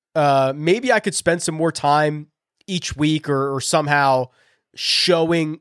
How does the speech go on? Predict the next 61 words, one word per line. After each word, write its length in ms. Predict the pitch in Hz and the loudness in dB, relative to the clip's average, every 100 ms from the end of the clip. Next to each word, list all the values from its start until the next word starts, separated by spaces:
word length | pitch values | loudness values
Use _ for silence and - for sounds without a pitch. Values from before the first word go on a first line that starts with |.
| _ | _
the 140 | 151 | -8
golf 340 | 135 151 143 - | 0 0 0 -2
course, 300 | 151 143 147 | -2 -2 0
whether 180 | 135 | -2
it's 240 | 127 - - | -2 -6 -10
hole 240 | - 185 175 | 0 0 2
by 160 | 147 | 2
hole. 140 | 139 151 | 0 0
I 140 | 190 | 2
don't, 160 | 254 170 | 2 2
I, 200 | 247 - - _ | 0 -2 -10 _
I 100 | 214 | 0
kind 180 | 262 269 | 2 0
of 60 | 202 | 0
assumed 400 | - 175 185 - | -2 -2 -2 -4
people 220 | 175 170 | -4 -2
didn't 180 | 165 156 | 0 0
wanna 140 | 151 | -2
see 160 | - 143 | 0 0
hole 160 | 139 | 2
by 160 | 139 120 | 2 2
hole, 340 | 127 135 165 - _ | 2 2 0 -4 _
but 120 | 147 | -8
the 60 | 131 | -6
feedback 340 | 185 185 180 | -2 2 2
that 80 | 165 | 2
I 120 | 135 | -4
got 420 | 139 - 151 208 165 | -6 -2 0 0 -4
was 180 | 131 | -4
actually 360 | 165 151 - 156 | -2 -4 -4 -4
quite 280 | 160 147 127 | 0 -2 -2
different 320 | 151 170 202 | -6 -4 -4
than 140 | 220 | -2
that. 220 | 233 254 - - _ | -2 -2 -4 -18 _
So 100 | 269 | -4
just 200 | 339 359 | -2 0
give 100 | 381 | 0
me 60 | 330 | 2
an 80 | 277 | 2
idea 260 | 196 185 | 2 2
if 80 | 185 | 0
this 160 | 180 175 | 0 -2
is 80 | 160 | -2
interesting 540 | 170 180 - 175 175 | -2 -4 -2 -2 -2
or 140 | 175 139 | -2 2
valuable 400 | 143 156 165 160 | 4 4 0 -2
to 140 | 165 | -2
you. 100 | 160 | 0
If 140 | 202 - | 0 -2
it's 160 | - | -4
not, 260 | 139 139 180 | 0 0 0
that's 220 | 147 - | -2 -2
fine, 340 | 117 135 214 - _ _ - | 0 0 0 -4 _ _ 2
but 120 | 160 | 2
I'd 100 | 143 | 4
rather 260 | 175 175 | 4 4
know 380 | 165 160 147 147 | 2 4 2 0
one 300 | - 151 160 | -2 0 2
way 220 | 151 143 - | 2 2 0
or 200 | 170 131 | 0 0
another. 260 | 120 110 | 0 -2